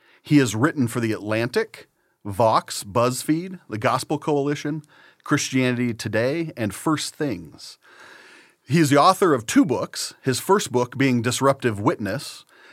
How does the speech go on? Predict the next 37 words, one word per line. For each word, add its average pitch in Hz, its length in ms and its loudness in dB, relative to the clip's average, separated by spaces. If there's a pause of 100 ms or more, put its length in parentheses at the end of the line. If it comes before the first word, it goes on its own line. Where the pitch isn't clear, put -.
(100)
and 131 120 2
then 127 100 4
the 120 80 2
book 156 240 2
we're 135 140 0
talking 143 340 2
about 123 240 2
today 135 540 -2
is - 220 -4
called, 113 340 2
and 117 160 0
it - 20 0
was 113 140 -2
just 139 160 0
out 127 180 4
this, 123 220 -2
uh, 110 220 4
this 113 180 -4
fall, 135 440 0 (320)
uh, 113 100 2
You 139 280 2
Are 139 120 6
Not 131 360 4
Your 131 400 2
Own. 92 480 -2 (720)
Uh, 101 320 -2
Doctor 127 320 4
Noble 131 580 4
is, 110 360 0 (140)
has 120 160 2
his 98 100 -8
P 143 200 4
H 120 180 0
D 135 160 4
from 110 220 0
Baylor 127 360 2
University, 127 760 0